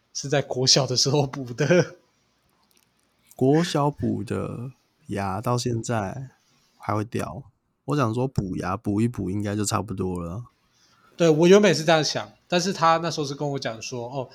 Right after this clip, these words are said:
Speaker 1: 因为之前就是我在补牙的时候也先做根管治疗，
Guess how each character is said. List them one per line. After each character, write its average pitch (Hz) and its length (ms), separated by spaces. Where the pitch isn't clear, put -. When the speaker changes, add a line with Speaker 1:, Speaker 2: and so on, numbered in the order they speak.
Speaker 1:
因 147 80
为 156 200
之 160 160
前 135 400
就 151 100
是 131 300
我 131 160
在 196 80
补 139 160
牙 135 140
的 135 40
时 123 80
候 139 120
也 120 80
先 131 160
做 131 180
根 127 180
管 110 200
治 - 180
疗， 107 180